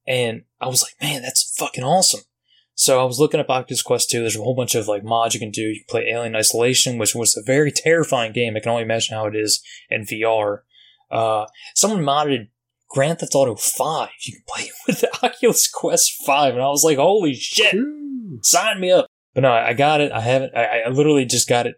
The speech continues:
Speaker 1: today. So I only play tested it for a little bit. It was dying as soon as I put it on. So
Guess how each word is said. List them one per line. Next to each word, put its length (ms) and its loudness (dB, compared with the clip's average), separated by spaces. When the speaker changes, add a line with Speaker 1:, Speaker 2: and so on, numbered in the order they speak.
Speaker 1:
today. 800 2
So 180 0
I 120 0
only 360 0
play 200 -2
tested 360 -2
it 160 -8
for 80 -4
a 80 0
little 220 0
bit. 320 0
It 120 -2
was 160 -6
dying 560 -4
as 140 0
soon 120 0
as 60 -6
I 60 -4
put 180 -4
it 80 -2
on. 260 -4
So 300 -2